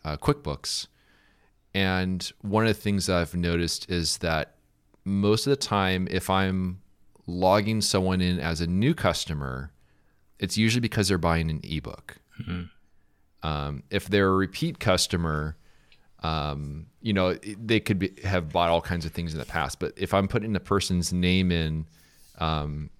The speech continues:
Speaker 1: an email and stuff, how I keep everyone kind of, um, sorted out. Um, but if I'm putting, if I'm logging them into my QuickBooks for the first time, it's usually because they bought an ebook. So I see that as kind of like an entry into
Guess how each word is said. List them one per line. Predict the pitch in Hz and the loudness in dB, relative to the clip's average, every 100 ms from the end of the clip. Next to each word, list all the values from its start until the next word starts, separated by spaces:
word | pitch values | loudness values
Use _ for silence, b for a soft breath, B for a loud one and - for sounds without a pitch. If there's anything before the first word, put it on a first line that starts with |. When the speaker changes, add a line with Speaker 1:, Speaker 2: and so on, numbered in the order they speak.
| - - - - - | -20 -20 -20 -20 -10
Speaker 1:
an | 95 98 | -4 0
email | 90 80 | 2 2
and | 80 | 0
stuff, | - - | -2 0
how | 78 | 2
I | 78 | 2
keep | - - 82 | 0 -6 -4
everyone | 80 85 80 78 78 | -4 -2 -2 -2 -4
kind | - 78 | -6 -6
of, | 73 73 - | -6 -8 -14
um, | 82 73 73 71 _ _ - | -8 -6 -6 -10 _ _ -8
sorted | - 87 80 | -2 0 2
out. | 76 73 - B B B B | 0 0 -4 B B B B
Um, | - 85 82 78 | -4 -2 -2 2
but | 110 | 2
if | 104 | 6
I'm | 110 | 4
putting, | - 117 107 | 4 0 0
if | 92 | 0
I'm | 95 95 | 2 4
logging | 95 95 95 | 4 4 2
them | 92 | 2
into | 90 85 | 0 -2
my | 85 76 | -4 -4
QuickBooks | - 95 - 82 78 | -2 -2 0 -2 -2
for | - 82 | -4 -4
the | - | -4
first | 85 82 - | -2 -2 -2
time, | 85 | -2
it's | 76 - | -4 0
usually | 101 117 | 0 2
because | 110 104 92 80 | 0 -2 -2 -2
they | 80 | 0
bought | 73 73 | 0 -2
an | 69 | -4
ebook. | 71 - - - - - b b b | -6 -8 -12 -16 -20 -20 b b b
So | 104 | 2
I | 110 | 4
see | - 127 | 6 6
that | 117 | 8
as | 95 - | 6 2
kind | - 98 | 2 2
of | |
like | 87 87 | 4 2
an | 87 80 | 0 -2
entry | 95 101 - - 95 87 85 80 76 - | -2 0 0 2 2 2 0 -2 -4 -4
into | 90 92 90 - 95 82 78 76 | -2 0 0 2 2 4 0 -2